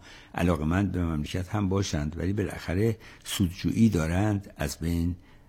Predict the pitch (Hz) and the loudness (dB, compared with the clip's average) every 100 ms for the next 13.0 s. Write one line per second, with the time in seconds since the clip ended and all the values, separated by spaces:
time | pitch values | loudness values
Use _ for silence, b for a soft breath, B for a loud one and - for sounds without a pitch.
0 | b - 135 127 - 92 90 85 - - | b 8 8 8 2 2 2 2 -2 -8
1 | 67 71 76 65 - - - - - - | -8 -4 -4 -4 -10 -16 -18 -20 -20 -20
2 | - - - - - B B B B B | -20 -20 -20 -20 -20 B B B B B
3 | B B B - - - 147 135 120 - | B B B -20 -6 4 10 12 10 6
4 | 151 175 180 180 - 160 156 120 107 107 | 4 6 6 6 6 6 8 8 6 6
5 | 104 139 101 92 87 117 117 95 - 82 | 4 2 0 0 0 2 4 2 0 -2
6 | - 90 92 80 82 110 113 87 80 76 | -2 -4 -2 -4 -4 0 2 2 2 -2
7 | 71 - - - - - b b b b | -8 -14 -20 -20 -20 -20 b b b b
8 | b b - - - - - 110 131 151 | b b -20 -20 -20 -2 6 8 10 8
9 | 123 95 85 - - - 95 - 98 - | 8 6 4 0 -6 -4 -2 0 -2 2
10 | 113 131 104 78 67 - - - - - | 2 4 2 0 -2 -8 -18 -20 -20 2
11 | 117 113 107 95 139 156 - 98 92 - | 8 10 8 6 4 2 2 0 0 0
12 | 90 92 82 82 85 82 117 139 101 | -2 0 0 -2 -2 2 6 6 4